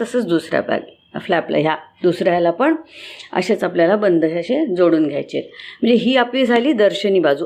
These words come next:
आपल्याकडली आणि हा भाग झाला उलटा, आतला भाग झाला. बघा, आता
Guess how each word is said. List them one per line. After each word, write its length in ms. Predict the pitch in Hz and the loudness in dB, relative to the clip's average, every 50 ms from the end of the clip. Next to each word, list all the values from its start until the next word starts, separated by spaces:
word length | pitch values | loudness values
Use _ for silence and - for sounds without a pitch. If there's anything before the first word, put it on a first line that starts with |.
| - | -4
आपल्याकडली 580 | - 180 180 - 180 165 - - 143 135 135 - - - - - - - - | -4 -4 -2 0 0 0 2 0 0 -2 -2 -4 -10 -12 -16 -20 -16 -6 0
आणि 140 | - 208 202 | 2 2 2
हा 220 | 170 185 185 190 | 2 2 0 0
भाग 180 | 185 202 208 196 | 0 0 0 -2
झाला 380 | 190 185 196 190 202 262 330 359 - - _ _ _ - - - | 0 0 0 0 2 2 0 -2 -4 -8 _ _ _ -20 -8 -2
उलटा, 380 | - 202 190 165 - 160 143 - - - | 0 2 2 2 2 0 -2 -2 -4 -8
आतला 340 | - 180 180 180 - 170 160 | -6 -6 -6 -4 -2 -2 0
भाग 160 | 147 170 151 | 0 0 -2
झाला. 300 | 135 123 - 139 135 - - - _ _ _ _ _ _ _ _ _ _ _ _ _ _ _ _ _ _ _ _ _ _ _ _ _ 1017 _ 1017 719 _ _ _ _ _ _ _ _ _ _ _ _ - - - _ _ _ _ _ _ _ _ _ _ - - - _ _ _ _ _ _ _ _ - - - _ _ _ _ _ - | -4 -4 -6 -10 -10 -10 -12 -14 _ _ _ _ _ _ _ _ _ _ _ _ _ _ _ _ _ _ _ _ _ _ _ _ _ _ _ _ _ _ _ _ _ _ _ _ _ _ _ _ _ -20 -20 -20 _ _ _ _ _ _ _ _ _ _ -20 -20 -20 _ _ _ _ _ _ _ _ -20 -20 -20 _ _ _ _ _ -10
बघा, 200 | 240 196 - 180 | -10 -6 -2 -2
आता 320 | 165 - - - 214 240 | -2 -2 0 0 0 0